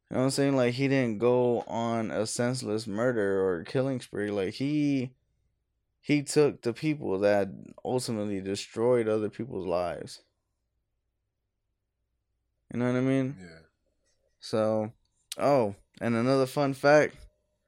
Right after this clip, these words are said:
Speaker 1: ladies and gentlemen, if you have ever seen Dexter, this is who they, this is who inspired it.
Speaker 2: This is basically who they based it off of.
Speaker 1: Literally.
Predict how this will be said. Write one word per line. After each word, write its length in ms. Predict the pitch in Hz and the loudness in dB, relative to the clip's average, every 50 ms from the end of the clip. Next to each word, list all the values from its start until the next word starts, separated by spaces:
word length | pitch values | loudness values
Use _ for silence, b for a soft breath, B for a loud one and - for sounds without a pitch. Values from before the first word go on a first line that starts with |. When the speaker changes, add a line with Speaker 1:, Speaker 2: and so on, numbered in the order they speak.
| _ _ _ _ _ _ _ _ _ _ _ - - _ - - - | _ _ _ _ _ _ _ _ _ _ _ -20 -20 _ -20 -8 0
Speaker 1:
ladies 360 | - 123 131 135 131 131 131 | 2 4 4 4 4 4 2
and 140 | 139 135 127 | 2 2 2
gentlemen, 480 | 131 139 139 139 139 139 139 139 135 131 | 2 2 2 4 4 2 2 2 2 0
if 280 | - - 117 120 117 123 | 0 0 -2 -2 -2 -4
you 260 | 135 139 156 170 170 | -2 0 2 2 2
have 240 | 175 170 151 131 127 | 2 2 2 4 6
ever 260 | 127 127 123 123 123 | 6 6 6 4 0
seen 400 | 127 - - 135 135 139 139 120 | 0 -2 -2 0 0 0 0 2
Dexter, 720 | 113 110 107 107 104 - - - 98 90 90 95 107 123 _ _ _ _ _ _ _ _ _ _ _ _ _ _ _ _ _ _ _ _ _ _ | 4 4 4 4 4 0 -4 -2 -2 0 0 -2 -2 -6 _ _ _ _ _ _ _ _ _ _ _ _ _ _ _ _ _ _ _ _ _ _
this 580 | - - 95 95 113 131 139 135 131 - - - | -12 -10 -4 2 4 4 6 6 4 2 -2 -6
is 300 | - - 110 110 107 107 | -4 -2 -2 -2 -2 -4
who 580 | - - 123 113 113 110 107 107 107 113 117 - - - _ _ _ - | -6 -2 0 2 2 2 2 2 0 -2 -4 -8 -12 -20 _ _ _ 0
they, 440 | 110 110 113 113 110 107 87 - - _ _ | 2 4 4 4 2 2 0 -2 -6 _ _
this 400 | - 135 131 123 123 147 147 139 | -10 -8 -4 0 2 2 2 2
is 200 | 147 139 123 127 | 2 0 0 0
who 200 | - 151 139 131 | 0 0 0 0
inspired 640 | 117 107 107 - - - 95 110 107 98 85 76 69 | 0 0 -2 -4 0 2 2 4 4 4 2 0 -2
it. 200 | 67 67 53 - - _ _ _ _ _ _ _ _ _ _ _ _ _ _ _ _ _ _ _ _ _ - | -4 -6 -8 -8 -12 _ _ _ _ _ _ _ _ _ _ _ _ _ _ _ _ _ _ _ _ _ -14
Speaker 2:
This 260 | 95 113 117 110 - | -12 -10 -10 -8 -10
is 280 | 101 92 85 80 76 76 - | -10 -12 -14 -14 -16 -10 -6
basically 420 | 101 110 113 92 87 80 85 85 | -6 -4 -4 -6 -8 -12 -14 -14
who 140 | 82 85 87 | -12 -12 -12
they 140 | 82 82 80 | -12 -14 -14
based 340 | 73 90 101 95 - - - | -10 -8 -8 -8 -8 -10 -16
it 80 | - | -18
off 200 | - - - - - | -20 -20 -20 -20 -20
of. 80 | - - _ _ _ _ _ - - - 120 | -20 -20 _ _ _ _ _ -20 -16 -12 -10
Speaker 1:
Literally. 840 | 117 117 117 123 123 123 117 117 107 107 101 104 101 87 71 117 | -8 -4 0 4 4 6 6 6 4 2 0 0 -2 -2 -4 -6